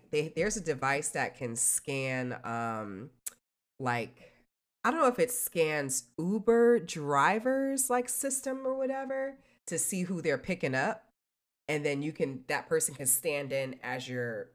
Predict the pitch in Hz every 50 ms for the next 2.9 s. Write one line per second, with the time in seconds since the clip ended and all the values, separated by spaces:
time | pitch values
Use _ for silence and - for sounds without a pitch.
0 | _ _ - 151 120 123 131 151 180 - - 180 175 190 190 196 196 196 208 214
1 | 214 214 214 - - 147 139 147 131 131 131 131 - - - - 214 226 202 160
2 | 135 131 135 156 - _ _ - - - 165 - 220 226 254 302 339 359